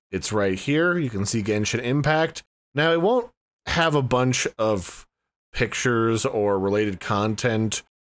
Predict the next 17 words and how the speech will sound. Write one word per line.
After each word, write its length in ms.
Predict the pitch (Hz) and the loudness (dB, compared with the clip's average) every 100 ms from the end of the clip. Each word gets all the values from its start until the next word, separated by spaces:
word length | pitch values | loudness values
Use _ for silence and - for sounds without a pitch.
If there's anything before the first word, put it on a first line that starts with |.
| _ | _
or, 220 | 113 107 104 | -2 0 2
like, 200 | 104 98 | 0 0
a 80 | |
proper 440 | 98 - 107 107 104 | -2 0 0 0 -2
game 440 | 92 95 101 110 | -2 0 0 0
feed 380 | 113 127 113 113 | 0 0 0 0
like 180 | 104 104 | 0 0
it 140 | 110 | -2
would 400 | 90 101 104 104 - _ _ | -2 -2 -2 -4 -8 _ _
if 140 | 104 110 | -6 -4
I 80 | 104 | -2
clicked 260 | 117 107 | -4 -4
any 240 | 110 107 107 | -2 0 2
of 140 | 92 | 0
my 200 | 95 95 - | 0 -2 -2
other 260 | 110 143 | 0 0
games, 600 | 143 160 165 170 175 - | 0 2 2 2 0 -2